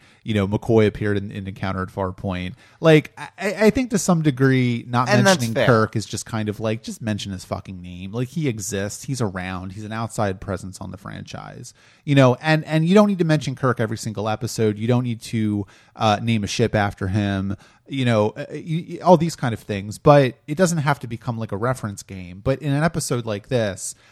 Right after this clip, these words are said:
Speaker 1: I think
Speaker 2: Hmm.
Speaker 1: it would work.
Speaker 2: The only other thing is, I guess, that they do wanna have a situation that, um, Core can mistake the situation for,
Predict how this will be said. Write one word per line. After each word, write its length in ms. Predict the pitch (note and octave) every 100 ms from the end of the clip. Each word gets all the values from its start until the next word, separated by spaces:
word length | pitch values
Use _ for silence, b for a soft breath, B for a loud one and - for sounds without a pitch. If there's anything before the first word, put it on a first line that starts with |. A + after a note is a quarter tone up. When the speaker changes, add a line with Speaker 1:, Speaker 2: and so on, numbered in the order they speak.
| b -
Speaker 1:
I 60 |
think 160 | B2+ D3
Speaker 2:
Hmm. 60 |
Speaker 1:
it 60 | A#2+
would 200 | G2 A2
work. 400 | A#2 F2 - _ _ _ b b b b
Speaker 2:
The 100 | G#3
only 220 | G#3 G3
other 160 | F3+ D#3+
thing 400 | - D3 C#3+ C3
is, 640 | A#2+ F2 A#2 G#2+ G#2+ - -
I 140 | A#2
guess, 300 | G2 A2+ G#2
that 160 | A2 G2
they 100 | A2
do 220 | F#2+ A2
wanna 340 | G2 G#2 G2+
have 220 | G2 G#2
a 40 | F#2+
situation 920 | - G#2+ - G2+ G2 F2+ - F#2+ F#2
that, 460 | F2+ F2+ F#2 F2+ - _ _ _ _ _
um, 680 | F2+ F2+ F2 F2+ F2 F2 - _ _ _ _ _ _ _ _
Core 320 | - A2 G2+
can 380 | - A2 G2+ G#2
mistake 520 | G#2+ - - G2+ E2
the 140 | F#2
situation 760 | F#2+ G2+ F2+ G2+ G2 E2+ G2 F2
for, 640 | - A2 F#2 D#2+ C#2 F2+